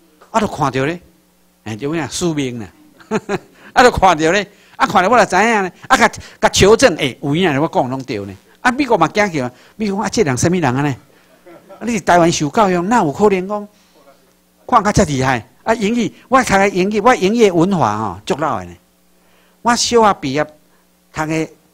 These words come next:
是初中啦，阮爱考试嘛吼。我是读大同啦，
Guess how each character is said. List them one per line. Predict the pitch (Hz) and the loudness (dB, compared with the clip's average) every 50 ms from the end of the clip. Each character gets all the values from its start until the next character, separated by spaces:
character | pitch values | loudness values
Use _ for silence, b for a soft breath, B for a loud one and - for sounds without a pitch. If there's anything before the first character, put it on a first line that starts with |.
| _ _ _ _ _ _ _ _ _ | _ _ _ _ _ _ _ _ _
是 | - - - 131 127 | -16 -12 -12 -12 -4
初 | - - - 143 131 | -2 0 0 2 0
中 | - 160 156 147 147 | 0 -4 -6 -6 -8
啦， | 131 113 101 117 | -10 -12 -10 -8
阮 | 170 190 170 | -6 -4 -2
爱 | 165 156 151 | -2 -4 -4
考 | - - 156 143 | -4 -4 -6 -4
试 | - 127 | -6 -8
嘛 | 107 95 85 | -12 -12 -12
吼。 | 90 107 104 - _ _ b b b b b b b b b b b | -14 -14 -14 -16 _ _ b b b b b b b b b b b
我 | - 190 | -6 -6
是 | 202 - - | -6 -6 -8
读 | - 127 113 - | -10 -10 -10 -10
大 | - 110 101 | -12 -12 -12
同 | 98 117 101 104 | -10 -10 -10 -10
啦， | 110 107 101 | -12 -14 -16